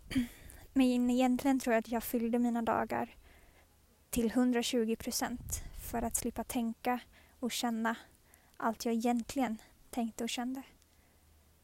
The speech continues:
Hur jag egentligen mådde. Och jag var rädd att allt skulle ta en, en ny vändning och jag skulle må ännu sämre.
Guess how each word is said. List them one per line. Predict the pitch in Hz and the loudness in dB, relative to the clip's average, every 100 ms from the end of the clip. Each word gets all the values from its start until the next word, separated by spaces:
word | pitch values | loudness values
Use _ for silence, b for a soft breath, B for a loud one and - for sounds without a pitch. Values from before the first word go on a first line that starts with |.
| _ | _
Hur | - | 2
jag | 240 233 | 2 2
egentligen | 233 233 240 262 247 | 0 0 0 0 2
mådde. | 247 226 220 233 - b b b b b b _ _ - _ _ _ _ _ _ _ _ _ | 0 -2 -4 -6 -8 b b b b b b _ _ -20 _ _ _ _ _ _ _ _ _
Och | - | 0
jag | 240 226 | 2 2
var | 226 | 2
rädd | 233 226 - - - | 0 -2 -6 -10 -6
att | 226 - - | -6 -8 -8
allt | - 226 - | -4 -4 -4
skulle | - 240 226 | -4 -4 -4
ta | - 220 | -4 -4
en, | 220 226 269 - - - - | -4 -8 -12 -16 -16 -18 -6
en | 247 | 0
ny | 233 233 | 2 2
vändning | 226 233 262 247 - | 0 0 0 -4 -8
och | - 226 | -6 -4
jag | 214 | -4
skulle | - 240 | -4 -4
må | 240 226 | -4 -4
ännu | 240 247 | -4 -4
sämre. | - 277 | -6 -10